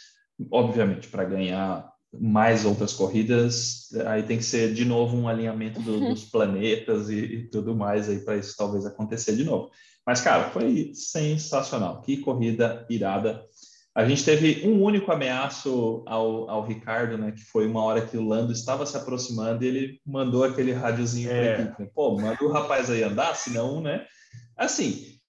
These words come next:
Speaker 1: achei um pouco
Speaker 2: Foi
Speaker 1: ousado
Speaker 2: até,
Speaker 1: da parte
Speaker 2: é.
Speaker 1: dele. Uma coisa é você trocar posição lá atrás, em quinto e sexto. Agora você vai pedir pro líder da corrida te dar o, o...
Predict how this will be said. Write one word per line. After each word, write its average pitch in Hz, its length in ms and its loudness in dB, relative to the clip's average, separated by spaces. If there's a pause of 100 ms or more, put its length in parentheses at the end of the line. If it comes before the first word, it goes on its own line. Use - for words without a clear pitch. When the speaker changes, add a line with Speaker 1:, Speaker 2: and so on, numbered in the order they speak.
Speaker 1:
achei 170 280 0
um 156 80 0
pouco 170 300 -4
Speaker 2:
Foi 254 100 6
Speaker 1:
ousado 254 220 6
Speaker 2:
até, 269 200 6
Speaker 1:
da - 60 2
parte 208 240 4
Speaker 2:
é. 214 40 4
Speaker 1:
dele. 123 300 2
Uma 233 320 0
coisa 170 500 2
é 147 60 0
você - 240 -2
trocar 151 320 0
posição 131 460 2
lá 277 80 2
atrás, 180 400 0
em 151 160 -2
quinto 156 320 0
e - 20 0
sexto. - 680 -2
Agora 139 240 2
você 151 140 -4
vai 127 220 0
pedir 156 300 -4
pro 170 100 0
líder 202 380 2
da - 100 -4
corrida 139 500 -2
te 131 220 -6
dar 120 220 0
o, 120 340 -4
o... 110 200 -6